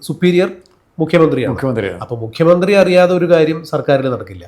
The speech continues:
Speaker 2: അപ്പോൾ ഈ ശബരിമലയിൽ ഇങ്ങനെ നടന്നിട്ടുണ്ടെങ്കിൽ,
Speaker 1: ഉം.
Speaker 2: കള്ളക്കടത്ത് നടന്ന, ക-,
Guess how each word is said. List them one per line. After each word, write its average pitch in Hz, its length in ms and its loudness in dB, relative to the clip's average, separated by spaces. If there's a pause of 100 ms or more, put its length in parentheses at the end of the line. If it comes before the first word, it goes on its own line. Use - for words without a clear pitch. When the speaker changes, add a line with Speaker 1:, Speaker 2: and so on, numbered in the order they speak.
Speaker 2:
അപ്പോൾ 147 180 4
ഈ 160 80 4
ശബരിമലയിൽ 156 640 2
ഇങ്ങനെ 143 220 2
നടന്നിട്ടുണ്ടെങ്കിൽ, 113 640 -4 (120)
Speaker 1:
ഉം. 92 120 -20 (580)
Speaker 2:
കള്ളക്കടത്ത് 131 380 0
നടന്ന, 117 220 -4
ക-, 123 240 -4